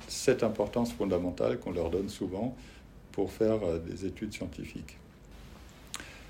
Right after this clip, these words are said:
Euh, je crois que c'est la capacité de faire la démarche scientifique et, hum, d'analyser un problème, de chercher des solutions, de les tester.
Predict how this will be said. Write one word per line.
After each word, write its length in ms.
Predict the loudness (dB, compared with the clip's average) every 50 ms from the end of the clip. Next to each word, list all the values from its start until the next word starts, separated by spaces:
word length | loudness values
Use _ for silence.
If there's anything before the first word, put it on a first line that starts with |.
| -14 -14 -12 -4 2
Euh, 440 | 4 6 6 8 8 8 6 6 4 0 -2 -6 -10 -12 -14 -16 -18 -18 -18 -18 -16 -6 -2
je 160 | 2 4 4
crois 240 | 4 8 6 6 6
que 160 | 8 6 4
c'est 440 | 4 4 -2 0 4 6 6 6 8
la 140 | 8 8
capacité 800 | 8 10 8 6 8 8 4 4 4 -2 -4 -2 2 2 2 2
de 120 | 4 2 0
faire 280 | 2 2 0 0 2
la 120 | 4 2 2
démarche 480 | 6 8 8 8 8 6 4 2 -2
scientifique 800 | 0 0 0 0 2 0 -2 -2 0 0 0 0 0 -4 -8 -14 -14 -16 -18 -18 -18 -18 -18 -18 -20 -20 -18 -16 -16 -6 0
et, 400 | 2 4 4 4 4 4 2 0
hum, 120 | 0 0 -2 -2 -4 -4 -8 -14 -10 -8
d'analyser 680 | 8 10 10 10 12 8 6 6 6 4 6 8 8 8
un 80 | 8
problème, 680 | 4 2 2 2 2 6 6 6 6 6 4 0 0 -2 -4 -8 -16 -18 -20 -18 -18 -18 -18 -18 -18 -18 -14 -8
de 120 | 0 2 2
chercher 420 | 2 6 6 6 6 6 4 2 4
des 120 | 4 2 2
solutions, 640 | 2 0 0 2 2 2 0 0 0 0 0 0
de 120 | 2 0 2
les 200 | 2 2 2 4
tester. 640 | 8 8 8 8 6 0 2 4 4 4 4 2